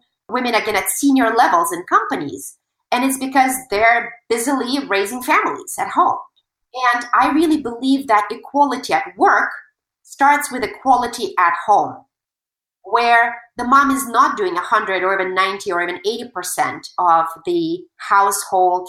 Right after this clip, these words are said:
family management stuff. It's shared much more equitably with her partner and with other family members. And by the way, our app also encourages the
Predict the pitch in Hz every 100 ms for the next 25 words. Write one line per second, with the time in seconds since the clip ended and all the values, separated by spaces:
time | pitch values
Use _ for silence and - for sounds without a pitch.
0 | - 190 185 185 180 180 170 175 170 170
1 | 170 - - - - - 277 - - -
2 | _ - 233 - - 240 202 202 220 311
3 | - 202 - 277 311 285 175 160 156 349
4 | _ _ _ _ 190 185 165 214 214 -
5 | 427 - - _ _ _ - 196 202 202
6 | 196 190 190 165 156 156 151 - - -
7 | - _ _ - 277 277 320 302 330 277
8 | - 330 359 311 311 302 269 285 269 240
9 | - 214